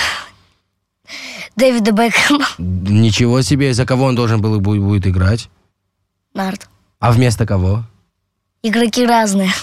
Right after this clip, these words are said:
Speaker 2: Игроки <laughs> разные, понятно. Э, Тарач, а, вообще футбол, касаемо массовости футбола в Абхазии вообще, то есть в этом году это, наверное, главный плюс. Касается и сельского чемпионата, и внутреннего чемпионата, и Кубка страны,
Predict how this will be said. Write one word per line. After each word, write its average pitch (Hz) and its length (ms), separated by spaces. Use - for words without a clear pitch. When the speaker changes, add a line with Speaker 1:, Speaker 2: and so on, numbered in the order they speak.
Speaker 2:
Игроки 101 540
<laughs> 90 40
разные, 110 640
понятно. 98 520
Э, 117 180
Тарач, 143 420
а, 107 420
вообще 127 840
футбол, 139 540
касаемо 139 440
массовости 123 560
футбола 139 400
в 117 60
Абхазии 117 400
вообще, 107 280
то 113 60
есть 98 120
в 98 80
этом 120 200
году 117 240
это, 143 140
наверное, 120 320
главный 104 420
плюс. 139 380
Касается 120 580
и 98 60
сельского 139 460
чемпионата, 117 560
и - 40
внутреннего 131 500
чемпионата, 113 760
и 98 80
Кубка 135 440
страны, 117 580